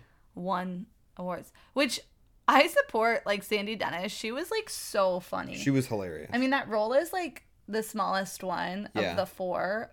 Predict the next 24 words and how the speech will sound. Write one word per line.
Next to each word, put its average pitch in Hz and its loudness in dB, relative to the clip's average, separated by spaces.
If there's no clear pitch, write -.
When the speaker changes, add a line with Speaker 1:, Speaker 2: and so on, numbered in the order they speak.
Speaker 1:
but 214 -8
she 240 -6
was, 233 -4
like, 180 2
very 180 0
memorable 87 -2
Speaker 2:
Yes. - -6
Speaker 1:
and 190 -4
made 160 -8
it. - -4
She - -8
had 180 -6
such, 180 -6
like, 170 -10
ownership - -10
over - -6
Speaker 2:
Her 98 -4
Speaker 1:
it. 98 0
Speaker 2:
good, - -14
she - -12
had 92 -12
great 92 -8
comic 92 -10
timing. 90 -12